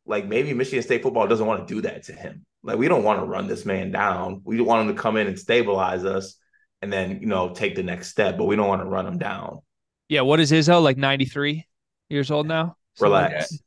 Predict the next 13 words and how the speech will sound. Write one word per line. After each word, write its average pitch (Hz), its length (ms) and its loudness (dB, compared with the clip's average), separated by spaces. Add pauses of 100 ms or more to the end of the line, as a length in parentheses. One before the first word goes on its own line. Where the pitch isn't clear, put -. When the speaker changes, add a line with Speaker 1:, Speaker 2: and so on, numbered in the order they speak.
Speaker 2:
I'm 143 140 -6
just, 151 100 -4
Speaker 1:
My - 80 2
Speaker 2:
okay. 120 300 2
Speaker 1:
man, - 120 -16 (140)
my 110 120 0
man's 135 220 2
getting 98 220 0
younger 101 220 0
by - 140 -2
the - 120 -8
day. - 460 -10 (720)
Speaker 2:
Uh, 143 520 4